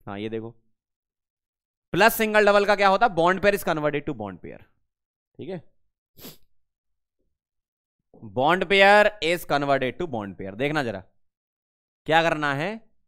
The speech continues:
ये जो बॉन्ड पेयर है देखो पाई इलेक्ट्रॉन ही मूव कराना है, एटम मूव मत करा देना है ना, मतलब सिग्मा बॉन्ड मूव नहीं करता,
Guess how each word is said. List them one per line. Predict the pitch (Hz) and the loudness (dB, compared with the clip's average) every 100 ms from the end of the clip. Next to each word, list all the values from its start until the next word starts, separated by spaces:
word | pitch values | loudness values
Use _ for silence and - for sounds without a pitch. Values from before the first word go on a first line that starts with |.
| _ | _
ये | 104 101 185 | -14 0 4
जो | 254 | 6
बॉन्ड | 240 196 196 | 4 4 2
पेयर | 190 202 175 | 2 2 4
है | 139 | 2
देखो | 151 175 | -2 -2
पाई | 170 160 | 0 0
इलेक्ट्रॉन | 170 165 175 175 | 0 -4 -4 -4
ही | |
मूव | 180 180 - | -4 -8 -6
कराना | 175 180 196 | -6 -4 -6
है, | 175 | -4
एटम | 147 156 | -4 -6
मूव | 165 170 170 | -6 -8 -8
मत | 175 | -8
करा | 185 185 | -8 -8
देना | 156 131 | -10 -12
है | |
ना, | 220 175 - _ _ _ _ _ - | -12 -14 -18 _ _ _ _ _ -12
मतलब | 113 170 | -6 -6
सिग्मा | - 139 147 | -6 -4 -2
बॉन्ड | 160 165 | -2 -4
मूव | 160 160 | -6 -6
नहीं | 175 | -6
करता, | 165 127 95 | -8 -8 -10